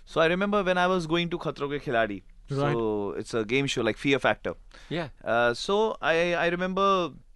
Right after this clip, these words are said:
Speaker 1: I've spent like three, three, four, four hours
Speaker 2: Mm-hmm.
Speaker 1: in the gym, doing gymnastics, doing different kind of training. And sometimes you know that, okay, this, uh, what I'm shooting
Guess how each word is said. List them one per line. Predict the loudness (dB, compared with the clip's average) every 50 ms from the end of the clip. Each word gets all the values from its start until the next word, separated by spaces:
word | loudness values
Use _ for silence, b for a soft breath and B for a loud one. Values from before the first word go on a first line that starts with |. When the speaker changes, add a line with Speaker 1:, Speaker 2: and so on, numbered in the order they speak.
| _ -20 -20 -20 -20 -20 -20 -20 -20 -20 -20 -20 -16 -8 -6
Speaker 1:
I've | -6 -6
spent | -6 -6 -6 -4 -2 -2
like | -2 -2 -2
three, | -4 -4 -4 -4
three, | -4 -4 -8 -6
four, | -4 -4 -4 -4
four | -4 -2 0 2 4
hours | 4 4 4 2 -2 -6 -14 -10 -4 0
Speaker 2:
Mm-hmm. | 0 2 2 2 2 2 0 -2 -6 -10
Speaker 1:
in | -12 -10
the | -10 -6
gym, | -2 0 0 2 0 0 -2 -4 -8 -10 -12 -16 -18 -20 -18 -10
doing | -8 -6 -6 -4
gymnastics, | -4 -6 -4 -2 0 0 0 -2 -2 -4 -4 -4 -4 -4
doing | -6 -10 -10 -10
different | -10 -10 -12 -14 -10 -8
kind | -6 -6 -4 -4
of | -6 -6 -6
training. | -8 -8 -6 -6 -6 -6 -8 -8 -12 B B B B B B B B B B -2
And | 2 2 4 4 2 0
sometimes | 0 0 0 0 0 0 0 0 -2 -2 -4 -2
you | -2 -2
know | -2 -2 -2
that, | 0 0 0 0 -2 -4
okay, | -4 -2 -2 -2 -2 -2
this, | -2 -4 -6 -6 -8 -8
uh, | -4 -2 -2 -2 -2 -2 -4 -8 -10 -12 -14 -20 -20 -20 -20 -20 -20 -20 -20 -20 -20 -20 -20 -20 -20 -20 -20 -20 -20 -20 -20 -20 -20 -16 -8
what | -2 0 0 0 -2 -6 -8 -4
I'm | -2 -2 -2
shooting | -2 -4 -6 -4 -4 -4 -6 -6 -8 -10